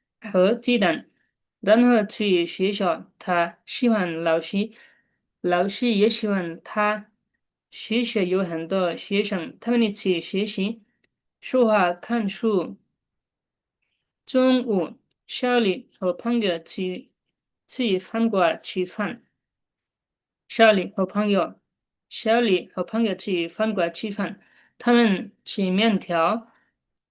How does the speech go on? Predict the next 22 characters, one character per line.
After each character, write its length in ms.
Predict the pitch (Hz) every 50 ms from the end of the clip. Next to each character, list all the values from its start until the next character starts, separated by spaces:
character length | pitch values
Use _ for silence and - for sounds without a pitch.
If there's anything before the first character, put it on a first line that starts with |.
| _ _
他 140 | - - 254
们 160 | 254 220 185
吃 140 | 185 - - 196
面 160 | 208 233 220
条， 360 | 196 175 165 170 202 202 - _ _ _ _ _
喝 240 | _ - 247 233 202
茶， 460 | 190 - - 185 170 165 190 226 - _ _ _ _ _
下 320 | - - - 269 254 240
午 240 | 220 202 190 180 170
他 200 | 165 - - 208
们 200 | 202 185 180 170
回 140 | 180 208 208
家 340 | 196 190 156 151 - - _ _ _ _ _
看 360 | - - - 240 208 180 170
电 260 | - 190 175 170 170
视， 360 | 160 - - 214 170 - - _ _ _ _
听 260 | - - 196 185 175
音 260 | 269 247 233 240 226
乐、 240 | 190 165 151 - - _ _ _ _ _ _ _ _ _ _ _ _ _ _ _ _
写 240 | - - - 190 165
汉 320 | 180 233 226 185 165 170
字。 340 | - - 202 202 - -